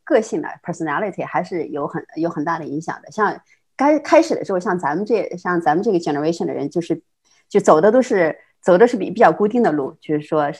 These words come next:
去最好的学校，从高中考，考最好的学校，从最好学校去出国，就当时就出国热嘛，还是比较，比较，就是，是一个比较 fix 的路吧，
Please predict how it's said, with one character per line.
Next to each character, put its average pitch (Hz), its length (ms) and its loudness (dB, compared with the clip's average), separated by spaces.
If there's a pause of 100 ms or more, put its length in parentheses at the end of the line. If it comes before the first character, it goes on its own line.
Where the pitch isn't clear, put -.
去 - 260 -4
最 220 120 6
好 175 100 6
的 117 60 2
学 - 120 -6
校， 156 140 2
从 165 220 -4
高 175 160 8
中 175 120 4
考， 139 360 0
考 135 240 0
最 - 160 -4
好 147 100 -2
的 151 60 -12
学 135 140 -10
校， 147 160 0
从 165 300 0 (240)
最 208 140 4
好 156 100 6
学 151 140 -2
校 151 140 6
去 - 160 -14
出 - 200 0
国， 143 280 4
就 - 160 -12
当 220 140 2
时 220 100 0 (280)
就 175 180 -2
出 - 160 -4
国 185 140 2
热 202 140 2
嘛， 156 120 2
还 160 140 -4
是 190 80 -4
比 175 100 -8
较， 160 220 0 (400)
比 202 60 -4
较， 202 220 6
就 220 120 -4
是， - 220 -6
是 - 160 0
一 196 60 2
个 208 80 2
比 190 120 -2
较 135 320 4 (680)
fix - 280 2
的 151 60 -4
路 143 160 -4
吧， - 180 -6